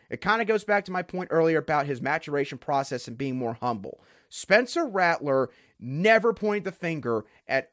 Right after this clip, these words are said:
other players on this team when he was at South Carolina. When bad games unfolded, when maybe he had a subpar night,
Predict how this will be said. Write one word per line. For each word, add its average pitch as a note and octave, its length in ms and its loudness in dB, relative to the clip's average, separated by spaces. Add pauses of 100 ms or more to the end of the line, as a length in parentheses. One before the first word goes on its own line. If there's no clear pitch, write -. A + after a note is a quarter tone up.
other F#3+ 320 4
players F#3 680 2
on E3 260 0
this D#3 240 -6
team C3 380 -6 (100)
when A2+ 160 -6
he D#3 180 -4
was F#3 160 0
at D#3+ 160 -2
South C3+ 320 -2
Carolina. A#2 800 -4 (840)
When C#3 200 0
bad G3 360 4
games A3+ 260 -6
unfolded, G#3+ 640 0
when C3+ 140 -2
maybe F#3+ 240 -2
he F#3+ 180 -2
had F3 140 2
a D#3+ 60 4
subpar F#3 640 0
night, F3+ 400 -6